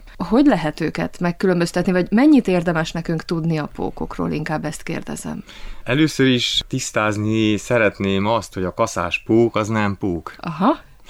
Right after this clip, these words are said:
Speaker 1: Jól kezdődik, egyet tudtam, az sem jól.
Speaker 2: Tehát a kaszáspók az egy párhuzamos csoport, úgymond a pókokkal. Tehát a pókszabásúakhoz tartozik, ahogy ide tartoznak a skorpiók, áskorpiók, atkák, szálkafarkúak,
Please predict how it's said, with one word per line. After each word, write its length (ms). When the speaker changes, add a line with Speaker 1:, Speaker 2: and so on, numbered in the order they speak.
Speaker 1:
Jól 200
kezdődik, 580
egyet 320
tudtam, 360
az 120
sem 240
jól. 280
Speaker 2:
Tehát 220
a 100
kaszáspók 840
az 180
egy 320
párhuzamos 600
csoport, 540
úgymond 440
a 220
pókokkal. 760
Tehát 160
a 60
pókszabásúakhoz 1040
tartozik, 680
ahogy 440
ide 220
tartoznak 640
a 120
skorpiók, 720
áskorpiók, 800
atkák, 640
szálkafarkúak, 1200